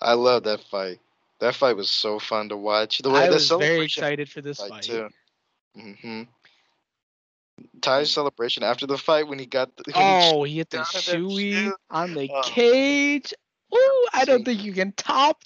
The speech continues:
Speaker 2: that.
Speaker 1: I don't think that was allowed, but, you know, when you, when you knock him out in that fashion, the way he did, you could do what you want, man, to be honest with
Speaker 2: Right,
Speaker 1: you.
Speaker 2: and the thing is, he, after, like, right when Greg Hardy hit the ground, his eye was, like,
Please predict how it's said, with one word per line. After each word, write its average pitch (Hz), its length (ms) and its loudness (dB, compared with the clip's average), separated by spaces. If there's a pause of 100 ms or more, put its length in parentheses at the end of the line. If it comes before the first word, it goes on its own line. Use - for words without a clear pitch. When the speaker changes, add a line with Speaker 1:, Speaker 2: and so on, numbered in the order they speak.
Speaker 2:
that. 127 460 0 (120)
Speaker 1:
I 214 120 -4 (500)
don't 160 80 -20 (260)
think 160 180 -6
that 143 120 2
was 120 120 -8
allowed, 110 640 0
but, 104 120 -16
you 117 240 -20
know, 143 220 -2
when 147 140 -2
you, 156 160 -8
when 160 160 -8
you 185 160 -2
knock 180 260 2
him 170 100 -8
out 170 160 0
in 143 100 -8
that 151 260 2
fashion, 165 340 0
the 151 100 -8
way 160 200 -2
he 165 160 -6
did, 160 320 0 (260)
you 277 80 -8
could 131 100 -4
do 113 120 0
what 98 160 -4
you 98 100 -8
want, 90 260 -8
man, 92 220 -12
to 92 60 -20
be 92 120 -10
honest 95 300 -2
with 139 180 -8
Speaker 2:
Right, - 120 -12
Speaker 1:
you. 202 60 -6 (280)
Speaker 2:
and - 80 -20
the 165 100 -4
thing 190 280 0
is, 170 260 -2
he, 202 360 -8 (300)
after, 147 440 -2
like, 123 160 -10 (720)
right 156 400 2
when 156 180 -6
Greg 151 200 -4
Hardy 160 180 -2
hit 156 100 -4
the 143 80 -6
ground, 139 300 -4
his 160 260 -6
eye 135 220 2
was, 131 180 -8
like, 120 220 -16